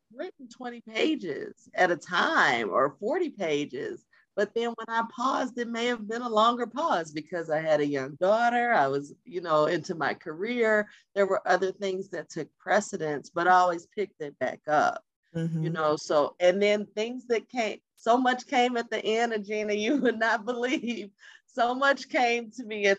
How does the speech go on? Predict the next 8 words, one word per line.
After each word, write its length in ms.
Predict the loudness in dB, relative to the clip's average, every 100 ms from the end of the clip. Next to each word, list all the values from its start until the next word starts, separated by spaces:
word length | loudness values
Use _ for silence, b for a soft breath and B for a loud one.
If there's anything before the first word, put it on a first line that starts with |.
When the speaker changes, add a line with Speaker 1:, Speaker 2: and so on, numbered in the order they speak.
| 0
Speaker 1:
the 180 | -4
end, 600 | 0 2 4 4 2 -4 -12 -6
and 500 | -2 0 0 -4 -8 _ -8
people 320 | -6 -2 -2
just 340 | 0 -4 -4
drop 300 | 2 2 2 -2
little 260 | -8 -6
nuggets 680 | -10 -6 -4 -4 -6 -6 _